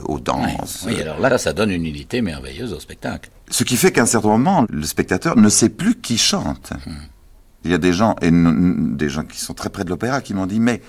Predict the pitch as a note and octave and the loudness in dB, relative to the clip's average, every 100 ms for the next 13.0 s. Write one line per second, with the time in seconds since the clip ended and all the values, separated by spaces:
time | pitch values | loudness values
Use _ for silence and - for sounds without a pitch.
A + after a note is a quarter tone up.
0 | - - - - F#2+ B2 G#2+ C3 A#2 G2+ | -20 -20 -20 -8 2 4 6 6 6 4
1 | A2+ F#2 - D#2+ C#2+ C2+ C2 C2+ B1+ C2 | 2 0 0 -2 -2 -4 -8 -8 -8 -10
2 | - C2+ - C2+ B1+ - - C2+ - C#2+ | -10 -14 -10 -8 -8 -12 -14 -14 -14 -14
3 | C2 - C#2+ C#2+ C2 D2+ C#2+ - C2 - | -14 -14 -12 -10 -10 -8 -8 -6 -6 -6
4 | G2+ F2 - - G2+ - G2 F#2 D#2+ D2+ | -10 -12 -20 -6 -2 2 2 2 0 -4
5 | - - - - - F2 C3+ - E3 C4 | -6 -20 -18 -14 -8 -2 0 0 0 -2
6 | - - D2+ D#2+ D2+ - B1+ - - - | -4 -16 -6 -4 -4 -8 -14 -12 -16 -18
7 | _ _ - - A2 D#2+ - D#2 - C2 | _ _ -10 -6 -6 -4 -4 -6 -8 -14
8 | - - - D#2+ E2+ E2 A#2 F2 F2+ E2 | -18 -20 -6 0 2 4 2 2 0 -2
9 | E2+ E2+ - - - - _ - _ - | -6 -6 -16 -20 -20 -20 _ -20 _ -20
10 | _ _ _ _ _ D#2+ - A#2+ G2+ D#2 | _ _ _ _ _ -10 0 2 4 2
11 | D#2 D#2+ D2+ D#2+ - A2 D3 C3 A#2+ A2 | 0 -2 -2 -6 0 2 2 0 0 0
12 | A#2 - D#2 - F2+ - D#2+ C#2+ - | -4 -4 -6 -6 -6 -6 -4 -4 -8